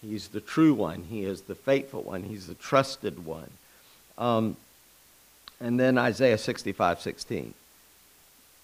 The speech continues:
By the way, while somebody's looking that up, Isaiah has, by man, sixty-six books. And they, and if, as you read Isaiah, the first, a few chapters,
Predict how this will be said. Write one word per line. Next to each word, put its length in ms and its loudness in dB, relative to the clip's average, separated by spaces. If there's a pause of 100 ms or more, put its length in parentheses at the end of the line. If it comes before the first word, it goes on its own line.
(200)
By 140 8
the 100 6
way, 160 12
while 160 6
somebody's 360 2
looking 180 0
that 160 2
up, 220 2
Isaiah 440 6
has, 440 0 (300)
by 240 4
man, 680 -2 (460)
sixty-six 680 -6
books. 500 -4 (920)
And 260 0
they, 380 2
and 180 0
if, 120 0 (160)
as 180 0
you 80 -4
read 240 2
Isaiah, 600 4 (640)
the 80 -4
first, 440 2 (1500)
a 120 0
few 280 0
chapters, 800 2